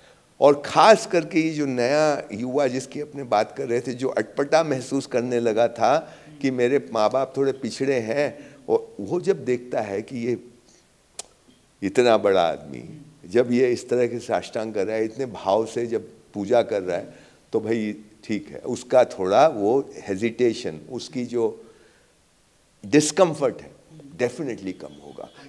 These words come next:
Speaker 1: ये healing है,
Speaker 2: हम्म।
Speaker 1: ये उस घाव का भरना है,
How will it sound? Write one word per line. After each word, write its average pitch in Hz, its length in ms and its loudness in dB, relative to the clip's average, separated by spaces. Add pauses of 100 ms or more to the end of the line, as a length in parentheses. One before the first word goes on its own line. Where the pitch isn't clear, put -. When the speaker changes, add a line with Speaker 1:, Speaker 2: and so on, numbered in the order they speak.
Speaker 1:
ये 139 160 8
healing 104 540 -2
है, - 160 -20 (200)
Speaker 2:
हम्म। 151 220 -20
Speaker 1:
ये 165 180 10
उस 165 220 4
घाव 104 360 0
का 104 200 -4
भरना 82 400 -10
है, 62 280 -16